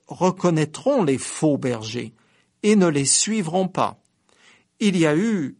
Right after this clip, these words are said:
et il y aura toujours des faux Christ, des faux prophètes, qui ont le pouvoir de tromper beaucoup de gens, et même pour un temps, certains véritables croyants, ceux qui ne sont pas suffisamment ancrés dans la compréhension des Écritures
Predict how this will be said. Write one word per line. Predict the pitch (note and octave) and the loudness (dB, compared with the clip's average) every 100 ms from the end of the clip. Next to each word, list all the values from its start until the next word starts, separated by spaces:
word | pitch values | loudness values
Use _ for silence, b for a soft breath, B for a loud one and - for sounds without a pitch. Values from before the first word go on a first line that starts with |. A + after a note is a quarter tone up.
| _ _ | _ _
et | D#3+ | -4
il | C#3+ | -2
y | |
aura | C#3 B2+ | -4 -6
toujours | B2+ - C3 G#3 G#3 C3 | -8 -6 -4 -2 -2 -2
des | C3 A#2+ | -4 -6
faux | - - D#3 | -8 -2 -2
Christ, | D3 - G#3 - - - | -2 -6 -4 -4 -6 -8
des | B2 A2+ B2 | -12 -8 -10
faux | - D3+ C3 | -6 -6 -6
prophètes, | - E3 - F#3+ - - - b b b b b - | -4 -4 -2 -4 -4 -16 -18 b b b b b -4
qui | G#3 | 2
ont | G#3+ | 2
le | F3+ | 2
pouvoir | - E3+ D#3+ A3 F#3+ | 0 -4 2 2 2
de | C#3 | -2
tromper | C#3 - D3+ C3 F3+ F#3 | -4 -4 -6 -2 0 0
beaucoup | B2+ C#3+ D#3+ F#3 | 0 -2 -2 -2
de | C#3+ | -2
gens, | C3+ D3+ F#3 B2+ - _ | -2 0 0 -2 -8 _
et | D3+ | -6
même | C#3 F3+ F3+ | -2 0 0
pour | - C3 | -2 -2
un | C3+ | -2
temps, | B2+ G#3+ G#3+ - b b b b - | -2 -2 -2 -4 b b b b 0
certains | - E3+ - - G#3+ E3 | 2 2 -2 -2 0 0
véritables | D3 C#3+ - G3+ E3+ D3+ | -2 -4 -2 0 0 -2
croyants, | - D#3 D3+ C#3+ G#2 - _ _ _ | 0 2 2 0 -4 -12 _ _ _
ceux | - - F3+ F3 | -4 0 2 2
qui | F3 D3+ | 0 -4
ne | C#3 B2+ | -2 -2
sont | - C#3 | -2 -2
pas | - F#3 E3+ | 0 2 2
suffisamment | - - - D3+ C3 C#3+ E3 D#3 - _ _ | 2 -2 -4 -4 -2 0 0 -2 -6 _ _
ancrés | E3 D3+ D#3 - F#3 C#3 - b b b b b - | 0 0 -4 -2 -2 -2 -6 b b b b b -2
dans | D#3 | 0
la | C#3+ | 0
compréhension | - F#3 F#3 - C#3 B2+ - F#3+ F3 | -2 -2 -2 -4 -4 -2 0 0 0
des | B2 C3 | -2 -4
Écritures | B2+ C3+ B2+ G#3+ A3+ A3+ | -4 -8 -6 -6 -4 -4